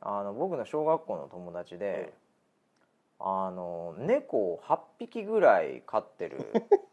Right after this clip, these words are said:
Speaker 1: <laughs> すごいな、それ。
Speaker 2: 友達がいたんですよ。
Speaker 1: うんうんうん。
Speaker 2: うん。すごいなんかその、なんか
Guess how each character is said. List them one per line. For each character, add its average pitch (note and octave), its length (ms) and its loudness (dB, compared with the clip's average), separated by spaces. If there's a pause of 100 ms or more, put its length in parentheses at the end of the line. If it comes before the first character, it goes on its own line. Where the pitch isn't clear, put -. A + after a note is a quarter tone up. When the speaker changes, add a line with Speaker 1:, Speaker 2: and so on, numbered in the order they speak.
(260)
Speaker 1:
<laughs> - 680 -20
す - 240 -8
ご - 240 10
い F#2 120 -2 (100)
な、 - 120 -4
そ - 160 -4
れ。 A#2 60 0
Speaker 2:
友 G#2+ 140 -4
達 G2 240 -4
が F#2 120 0
い F2 60 -8
た F2+ 120 -6
ん D2+ 80 -10
で - 100 -16
す - 100 -20
よ。 - 160 -10
Speaker 1:
う A#2 40 6
ん A#2+ 40 10
う A#2 40 10
ん G#2+ 80 8
う F#2+ 60 4 (140)
ん。 - 40 -4
Speaker 2:
う - 0 -
ん。 - 60 -6
す C4 80 2
ご C4+ 100 10
い F#3+ 60 4
な F3+ 100 2
ん - 20 -6
か A#2 100 2
そ A#2 120 -4
の、 G2 320 -4 (600)
な D#3+ 100 0
ん - 20 -2
か A#2 140 4